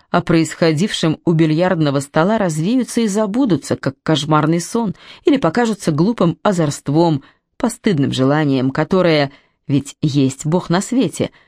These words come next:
она сможет с легкостью в себе подавить. При ясном свете дня, анализируя тот странный вечер, она придет к выводу, что должна держаться подальше от наркотиков,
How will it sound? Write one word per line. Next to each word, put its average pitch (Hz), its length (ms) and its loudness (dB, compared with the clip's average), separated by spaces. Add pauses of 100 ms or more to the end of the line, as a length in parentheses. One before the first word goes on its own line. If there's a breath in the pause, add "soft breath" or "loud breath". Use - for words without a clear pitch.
(120)
она 294 180 2
сможет 180 340 -2
с - 140 -8
легкостью 247 680 0
в 269 60 -6
себе 123 280 -2
подавить. - 520 -6 (560)
При 175 140 4
ясном 185 400 0
свете - 360 -2
дня, 135 380 0 (320)
анализируя 247 800 2
тот 170 200 -4
странный 175 520 0
вечер, 190 400 -2 (360 soft breath)
она 185 240 2
придет 196 340 0
к - 100 -6
выводу, 185 420 0 (480 loud breath)
что 160 340 2
должна 143 420 0
держаться 160 460 -2
подальше 180 560 0
от 139 120 -4
наркотиков, 262 640 -2